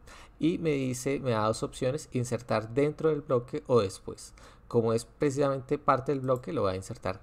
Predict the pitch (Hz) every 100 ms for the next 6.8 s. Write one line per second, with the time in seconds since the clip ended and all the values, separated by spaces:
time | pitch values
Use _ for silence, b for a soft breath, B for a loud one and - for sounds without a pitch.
0 | - 127 107 95 95 - - - - -
1 | - - - 98 - 208 - B B B
2 | B B 127 131 127 151 135 - - 107
3 | 101 95 135 180 - - - - - -
4 | - - - - 135 117 104 165 - -
5 | 98 - 101 107 107 - 131 151 - 107
6 | 107 117 113 - 110 - 98 113